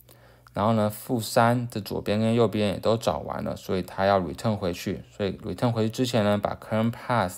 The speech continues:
做一个更新，把负三拿掉。然后呢，return 我们的 path count，return一回去。return一回去之后呢，发现什么？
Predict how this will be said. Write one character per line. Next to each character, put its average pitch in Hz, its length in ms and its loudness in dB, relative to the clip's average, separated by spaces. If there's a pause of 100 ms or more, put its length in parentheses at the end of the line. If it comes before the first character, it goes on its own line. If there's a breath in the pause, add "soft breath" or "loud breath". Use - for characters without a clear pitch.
(160)
做 107 180 0
一 196 60 2
个 98 80 0
更 107 220 2
新， 117 260 -4
把 - 160 -10
负 - 200 -10
三 104 200 0
拿 92 140 2
掉。 98 260 2 (1200 soft breath)
然 - 120 -6
后 104 100 0
呢， 98 200 2
return 95 640 0 (760)
我 - 100 -8
们 92 100 -2
的 87 100 0
path 104 420 0 (100)
count，return 101 720 -2
一 113 180 0
回 107 200 -2
去。 - 260 -8 (960 soft breath)
return 135 400 2
一 156 120 4
回 156 160 8
去 139 140 4
之 135 80 4
后 135 140 10
呢， 113 180 6
发 117 180 6
现 127 120 2
什 113 100 2
么？ 85 240 -2